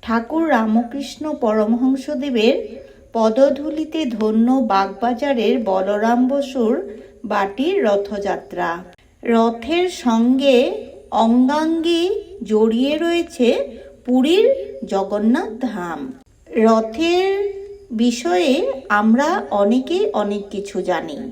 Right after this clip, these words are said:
কিন্তু উত্তর কলকাতার বলরাম মন্দিরের রথের উৎসবের কথা আমরা একটু জানব। উত্তর কলকাতার বাগবাজার এলাকা।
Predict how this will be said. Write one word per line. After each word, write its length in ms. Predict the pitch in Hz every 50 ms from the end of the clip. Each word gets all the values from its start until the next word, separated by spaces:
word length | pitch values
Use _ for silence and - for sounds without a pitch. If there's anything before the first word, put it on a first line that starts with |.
| - -
কিন্তু 680 | 285 311 349 381 415 403 - 311 269 269 320 403 539 554 554 - - - - - - - - - - _ 269
উত্তর 600 | 277 - 294 - - 277 - 392 427 427 427 427
কলকাতার 920 | 403 403 403 392 - 392 392 392 - 302 269 262 285 359 494 - - - - - - - 196
বলরাম 580 | 220 214 220 226 240 254 277 294 330 349 359
মন্দিরের 1000 | 370 381 381 381 381 370 359 370 359 359 311 247 254 277 359 480 - - - - - - - - _ _ _ -
রথের 680 | 202 208 220 220 220 226 220 - - - 339 359 370 381 392 - -
উৎসবের 840 | 226 233 226 - - - - 277 285 277 294 349 403 440 - - -
কথা 460 | 226 208 202 202 202 - - 311 381 494 - - - -
আমরা 460 | 208 208 208 208 214 220 247 311 370 - -
একটু 340 | 233 220 - - - 392 415
জানব। 640 | - - 190 190 185 185 185 170 165 156 131 113 - - - _ -
উত্তর 500 | - 277 254 - - - 392 415 415 403
কলকাতার 580 | 403 403 403 403 403 403 403 403 392 381 381 381
বাগবাজার 880 | 285 254 233 214 214 208 202 - 269 277 277 285 330 349 381 - - -
এলাকা। 640 | 202 202 202 196 190 185 - 180 170 147 120 120